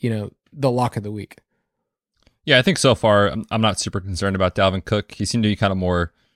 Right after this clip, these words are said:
Speaker 2: hurt and banged up than actually injured, which is kinda his <laughs> norm at this point. Um, so as of Tuesday, not really concerned, but of course we'll monitor the practice reports. And you can get a bonus podcast, my injury show, over on join the foot dot com. That comes out every Friday, so check that out.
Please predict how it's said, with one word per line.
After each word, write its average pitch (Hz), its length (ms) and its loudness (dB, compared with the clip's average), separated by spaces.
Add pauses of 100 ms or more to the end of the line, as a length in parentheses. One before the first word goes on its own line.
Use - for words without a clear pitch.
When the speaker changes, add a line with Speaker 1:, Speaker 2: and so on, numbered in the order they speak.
(680)
Speaker 2:
hurt 113 320 2
and 101 100 -6
banged 98 260 2
up 95 140 2
than 98 140 -2
actually 92 320 -4
injured, 107 380 -2
which 95 340 -4
is - 160 -8
kinda 92 200 0
his 90 160 0
<laughs> - 0 -
norm 110 280 4
at - 80 -2
this 127 160 -2
point. 131 280 -4 (360)
Um, 104 360 4
so 107 180 2
as 110 220 2
of 98 100 -4
Tuesday, 117 460 2
not 110 120 2
really 104 180 0
concerned, 104 360 -4
but 92 80 -2
of 90 80 -4
course 101 240 -2
we'll 95 80 -2
monitor 90 300 -4
the 87 80 -2
practice - 280 -4
reports. 87 440 -6
And 139 240 2 (340)
you 147 80 -4
can 147 100 -2
get 151 120 4
a 113 40 4
bonus 135 320 2
podcast, 92 520 2
my 101 100 0
injury 110 320 -2
show, 85 380 -4 (400)
over 104 180 4
on 95 120 2
join 107 180 0
the 95 60 -2
foot 98 180 -2
dot 87 180 2
com. 90 220 0
That 87 100 -4
comes 90 160 -2
out 85 140 2
every 82 140 -6
Friday, 78 280 -2
so 78 140 -10
check - 180 -8
that 82 120 -2
out. 78 160 -10